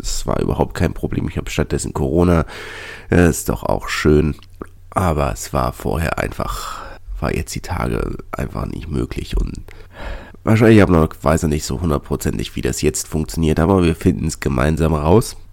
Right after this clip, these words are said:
Lange zu reden ist aber in jedem Fall aktuell eine Herausforderung und, äh, wir werden sehen, wie das, äh, wie das funktioniert. Wahrscheinlich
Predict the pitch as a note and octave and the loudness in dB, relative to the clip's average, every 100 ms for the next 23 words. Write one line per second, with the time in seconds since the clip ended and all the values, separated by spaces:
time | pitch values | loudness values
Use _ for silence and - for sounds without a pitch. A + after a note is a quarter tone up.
0 | - G2 F2+ F2 - F2 E2+ E2 E2 - | -2 0 0 -2 0 0 2 2 0 -4
1 | - - D#2+ A#1 D2 D2 - C2+ - - | -4 -4 -2 -2 0 0 -2 -4 -4 -4
2 | - A1+ A1+ G#1+ A1 G1+ G1+ - - F#2+ | -4 -2 -2 -2 -4 -4 -8 -8 -2 -2
3 | D#2 E2 D#2+ - D2 D2+ D2 C#2 D2+ - | 0 0 0 -2 -2 -2 -2 -2 -4 -8
4 | - E2 A#1 B1 - A#1+ A#1+ C#2 - - | -4 -2 -2 -4 -4 -2 -2 -2 -6 -10
5 | - F#2 F2 E2 C#2 D#2+ D#2+ B1+ B1 C2+ | 2 4 6 4 0 2 2 0 -2 -2
6 | - - - A1 A1 - F#2 G#2+ - C#2 | -2 -4 -4 -2 -2 -4 -6 -10 -4 0
7 | D2+ - - A#1+ - D#2+ D#2 D2+ - - | 0 -2 -4 -4 -2 0 2 0 -2 -12
8 | - - - B1 - D2+ C#2+ A#1+ - - | -14 -12 -6 -4 0 0 2 0 -2 -10